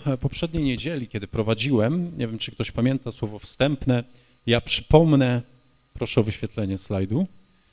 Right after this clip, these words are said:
Zacytowałem wówczas fragment z Ewangelii Jana piętnaście szesnaście, który mówi: „Nie wy mnie wybraliście, ale ja was wybrałem i przeznaczyłem was, abyście szli i aby,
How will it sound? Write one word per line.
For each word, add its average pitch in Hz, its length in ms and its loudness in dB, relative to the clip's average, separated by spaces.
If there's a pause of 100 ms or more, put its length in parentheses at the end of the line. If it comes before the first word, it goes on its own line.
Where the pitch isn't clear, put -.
(360)
Zacytowałem 185 560 2
wówczas - 680 0
fragment 143 460 2
z - 80 0
Ewangelii 117 480 0
Jana 131 280 0
piętnaście 135 640 -2
szesnaście, - 880 -2
który 113 260 0
mówi: 117 440 2 (640)
„Nie 113 120 4
wy 175 140 6
mnie 190 200 6
wybraliście, 143 840 -2 (100)
ale 117 200 -6
ja 139 140 -2
was 113 240 -10
wybrałem 117 580 0 (140)
i - 60 -20
przeznaczyłem 117 720 -6
was, 92 380 -10
abyście 110 400 -6
szli 156 320 -4
i 135 280 -6
aby, 113 340 -10